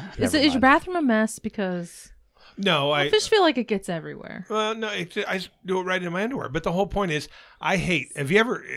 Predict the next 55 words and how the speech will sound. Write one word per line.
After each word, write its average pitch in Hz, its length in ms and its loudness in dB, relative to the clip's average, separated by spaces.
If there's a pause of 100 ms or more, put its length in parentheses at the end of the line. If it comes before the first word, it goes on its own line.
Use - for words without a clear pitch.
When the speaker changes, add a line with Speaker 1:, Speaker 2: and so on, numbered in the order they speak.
(140)
Speaker 2:
I've 180 60 -4
Speaker 3:
you, - 20 2
Speaker 2:
never 262 160 8
even 196 100 8
known 165 140 4
what 135 160 -2
Gold 123 260 0
Bond 120 240 0
was. 110 160 0
I 120 100 0
thought 180 120 4
that 180 80 8
Speaker 3:
you've 254 140 10
Speaker 2:
was - 100 10
just 226 60 12
Speaker 3:
obviously 214 200 6
Speaker 2:
something 170 240 6
old 180 140 10
Speaker 3:
stood 180 80 8
Speaker 2:
people 165 160 6
Speaker 3:
next 139 120 4
to 151 60 6
a - 20 10
Speaker 2:
bought 151 120 10
and 139 140 0
Speaker 3:
man. 123 80 -2
Speaker 2:
put 147 120 4
in 139 60 0
their 127 120 2
hair 131 200 2
Speaker 3:
No, - 80 4
Speaker 2:
or - 20 2
Speaker 3:
it's 143 100 0
Speaker 2:
something. 135 220 2
Speaker 3:
powder. 143 260 0
But 165 180 0
you've, 233 160 -2
Speaker 1:
I 311 100 -10
Speaker 3:
you've, 247 240 0
Speaker 1:
thought 277 120 0
it 262 40 0
Speaker 3:
you've 254 80 2
Speaker 1:
was 220 100 -2
Speaker 3:
been 233 120 4
Speaker 1:
for 185 60 0
Speaker 3:
next 160 260 2
to 165 100 2
a 143 60 0
man 127 360 -4
before, 143 500 -2 (380)
especially 185 440 -2
a 143 40 2
big 131 280 0
man 139 280 -2
that 123 160 -8